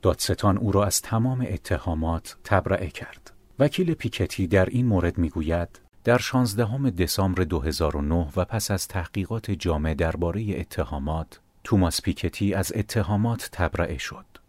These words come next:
دادستان پس از تحقیقات کامل به این نتیجه رسید که یا شواهد ارائه شده را نمی‌توان قانون شکنی دانست، یا شواهد کافی برای اعلام جرم از سوی دادگاه وجود نداشت، یا چنین جرمی بسیار نامحتمل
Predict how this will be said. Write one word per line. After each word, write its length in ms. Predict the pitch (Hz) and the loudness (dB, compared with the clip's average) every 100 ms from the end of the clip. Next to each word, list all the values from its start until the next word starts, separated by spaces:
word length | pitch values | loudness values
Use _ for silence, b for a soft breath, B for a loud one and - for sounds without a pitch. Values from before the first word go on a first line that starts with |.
| _ - - | _ -6 4
دادستان 560 | 90 - 95 - 104 | 4 4 -2 2 2
پس 240 | - 110 104 | 2 0 0
از 140 | - | 0
تحقیقات 600 | 104 90 110 107 135 - | -2 -2 -2 -4 -4 -4
کامل 400 | - 92 85 85 | -2 2 4 2
به 100 | 98 | 0
این 220 | 104 104 | 0 0
نتیجه 360 | 87 - 87 85 | 0 -4 -2 -2
رسید 420 | 78 - 82 78 | -2 -2 -4 -6
که 260 | - 76 67 _ - - | -4 -6 -6 _ -18 2
یا 140 | 160 | 4
شواهد 720 | 175 - 104 90 82 95 95 | 4 2 4 4 4 2 2
ارائه 300 | 90 85 - | 2 2 2
شده 300 | 87 - 90 | -2 -2 0
را 140 | 104 98 | 2 4
نمی‌توان 640 | 98 117 113 104 90 82 | 4 2 0 -2 0 0
قانون 340 | 76 82 76 69 | 2 0 2 0
شکنی 500 | - 82 87 69 69 | 0 0 0 -2 0
دانست، 680 | 73 67 65 - - - - - | -2 -2 -6 -8 -12 -14 -14 2
یا 120 | 143 | 4
شواهد 540 | 156 123 98 87 90 95 | 4 4 4 4 2 -2
کافی 420 | - 95 - 131 | 0 0 0 0
برای 360 | 127 113 98 | 0 0 0
اعلام 400 | 92 92 82 78 | 0 0 0 0
جرم 420 | 78 - 87 82 85 | -2 2 2 2 -2
از 160 | 87 | -4
سوی 320 | - 87 78 | -4 -2 -2
دادگاه 560 | 78 80 73 - 85 71 | 0 0 -2 -2 -2 -2
وجود 280 | 82 - 80 - | -4 -4 -4 -4
نداشت، 600 | 76 80 73 - - - - - - | -4 -4 -8 -10 -14 -18 -20 -12 2
یا 140 | 95 | 2
چنین 400 | - - 80 76 | 2 0 0 0
جرمی 400 | 76 92 90 82 | 0 2 4 2
بسیار 640 | 78 98 - - 110 120 101 | 2 2 0 0 0 0 0
نامحتمل 680 | 78 76 71 - 80 78 | 0 -2 -6 -6 -6 -6